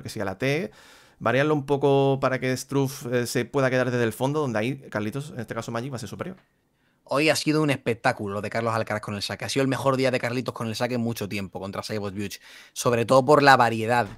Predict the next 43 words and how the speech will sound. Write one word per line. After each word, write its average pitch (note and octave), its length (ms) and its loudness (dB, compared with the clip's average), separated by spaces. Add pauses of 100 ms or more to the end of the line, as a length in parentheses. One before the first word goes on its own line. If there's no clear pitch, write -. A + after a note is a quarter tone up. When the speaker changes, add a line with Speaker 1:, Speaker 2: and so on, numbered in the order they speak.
Speaker 2:
que A2 140 -6
le A2+ 80 -2
hemos A2+ 140 0
visto A2+ 220 -4
al G#2 80 -2
saque. G#2 540 -8
Le A2 200 -2
ha B2+ 80 6
buscado D3 340 2
constantemente C3+ 680 0
las C3+ 120 4
cosquillas B2+ 380 0
a A#2+ 80 0
Thiago C3 360 4
con B2 160 -2
el A#2 100 -4
saque B2+ 240 -4
con B2 160 -2
kick C3 160 -2
abierto B2 340 2
al B2+ 100 2
revés, A2+ 320 -2
que - 100 -6
a G#2 100 -4
Struff D3 340 -4
también C#3 260 -2
le B2 60 0
hace B2 160 0
bastante A#2+ 420 -4
daño, D3 360 2 (340)
porque A2 220 -4
al A#2+ 60 -4
final C3 280 0
todo D#3 140 4
lo D3+ 80 4
que C#3+ 80 -2
sea C3+ 240 4
echar C#3+ 380 2
hacia C#3+ 360 4
atrás C3+ 360 2
a A2+ 80 -2
Jan-Lennart C3 420 2
Struff D#3 380 2